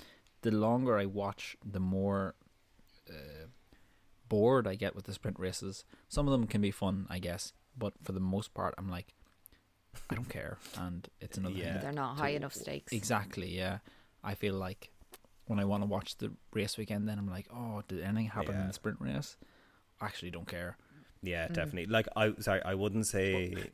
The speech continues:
Speaker 1: but because we need to talk about it, I'm like, "I have to watch it." <laughs>
Speaker 2: I wouldn't say I'm in favor of them now. I'm less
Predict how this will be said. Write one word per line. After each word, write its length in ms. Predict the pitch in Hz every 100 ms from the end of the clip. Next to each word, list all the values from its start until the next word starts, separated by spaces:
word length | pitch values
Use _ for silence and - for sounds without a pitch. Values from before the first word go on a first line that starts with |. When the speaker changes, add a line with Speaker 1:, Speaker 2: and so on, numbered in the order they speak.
| -
Speaker 1:
but 80 | -
because 300 | 120 127 151 135
we 140 | 147
need 160 | 135 120
to 60 | 101
talk 320 | 113 127 156
about 240 | 104 87 98
it, 100 | 110
I'm 120 | 104
like, 200 | 90 -
"I 80 | 104
have 360 | 101 - 135 151 160
to 140 | 123
watch 340 | 131 156 - -
it." 140 | 110
<laughs> 600 | 180 156 - - - -
Speaker 2:
I 120 | 113 110
wouldn't 300 | 107 117 110
say 280 | 107 110
I'm 300 | 107 98 98
in 120 | 95 90
favor 420 | - 85 87 87
of 80 | 87
them 140 | 87
now. 360 | 87 82 85 69 -
I'm 220 | 90 90
less 420 | 85 85 - -